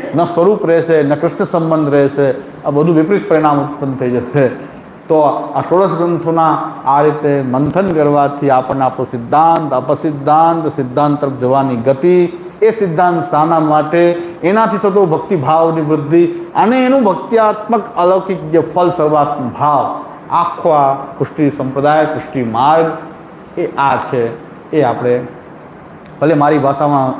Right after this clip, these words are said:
મેં રજૂઆત કરી, કારણ કે મારે એટલો વિદ્વાન નથી કે એટલો બધો શાસ્ત્ર નિષ્ણાત ન હોવાથી મારી ભાષા એકદમ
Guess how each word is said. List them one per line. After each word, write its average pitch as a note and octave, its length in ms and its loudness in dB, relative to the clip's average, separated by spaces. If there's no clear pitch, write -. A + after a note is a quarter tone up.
મેં C3 220 0
રજૂઆત C3+ 280 2
કરી, D3 120 2
કારણ C3 160 2
કે A#2+ 60 -2
મારે C3+ 220 4
એટલો C3 380 0
વિદ્વાન B2+ 380 0
નથી D3 280 -2
કે D3 100 0
એટલો C#3+ 220 0
બધો C#3+ 220 2
શાસ્ત્ર C#3+ 600 -2
નિષ્ણાત C#3 400 0
ન D3 140 0
હોવાથી D3+ 340 2
મારી C#3 220 2
ભાષા C3 540 0
એકદમ D3 420 0